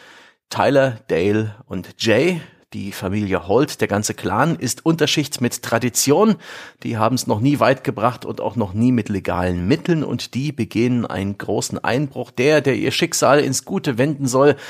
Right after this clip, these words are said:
Allerdings geht das auch nicht ganz so gut. Und die müssen fliehen, werden von der Polizei verfolgt. Und beide Gruppen treffen nun im Desert Dream Motel aufeinander. Es wird schicksalshaft in dieser Nacht.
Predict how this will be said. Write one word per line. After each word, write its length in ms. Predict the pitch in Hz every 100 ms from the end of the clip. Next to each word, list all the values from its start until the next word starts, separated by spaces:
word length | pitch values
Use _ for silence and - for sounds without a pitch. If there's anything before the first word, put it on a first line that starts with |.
| - -
Allerdings 440 | 110 110 120 117
geht 220 | - 123
das 200 | - 110
auch 260 | - 139 123
nicht 280 | 123 120 -
ganz 360 | 123 147 147
so 200 | - 139
gut. 560 | 120 147 214 247 - - -
Und 420 | 135 135 - -
die 200 | 123 127
müssen 360 | 131 127 113
fliehen, 460 | 98 - 139 175 135
werden 220 | 123 123
von 180 | - 113
der 60 | 107
Polizei 480 | - 104 101 - 98
verfolgt. 560 | - 92 - 117 -
Und 220 | 110 98
beide 360 | - 95 135 139
Gruppen 440 | - - 135 113
treffen 400 | - 123 123 101
nun 180 | 113 127
im 140 | 113 107
Desert 420 | 110 113 101 -
Dream 180 | 110 101
Motel 460 | 101 104 - 101
aufeinander. 760 | - - - 104 104 117 110 104 - - - -
Es 480 | - - - - _
wird 260 | 110 117 -
schicksalshaft 1300 | - - 220 220 - 98 95 92 - 110 - - - -
in 220 | 120 95
dieser 300 | 110 101 98
Nacht. 580 | 82 101 - - -